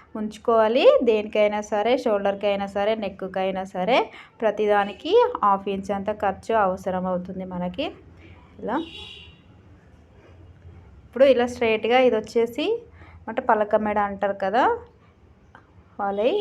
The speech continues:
ఈ ఆంటీ బ్లౌజులు వచ్చేసి ఫోర్ బ్లౌజెస్ మొత్తం పలక మెడవే అండి, నేనే కుట్టిన అన్నీ కూడా. ఇలా షోల్డర్ మన బ్లౌజ్కి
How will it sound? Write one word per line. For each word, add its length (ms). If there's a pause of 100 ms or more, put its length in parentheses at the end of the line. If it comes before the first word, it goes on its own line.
ఈ 20 (180)
ఆంటీ 280
బ్లౌజులు 400
వచ్చేసి 500 (800)
ఫోర్ 300
బ్లౌజెస్ 520 (200)
మొత్తం 280 (100)
పలక 260 (100)
మెడవే 380
అండి, 200 (120)
నేనే 260 (100)
కుట్టిన 300 (120)
అన్నీ 180 (100)
కూడా. 220 (1600)
ఇలా 140 (140)
షోల్డర్ 460
మన 160 (120)
బ్లౌజ్కి 420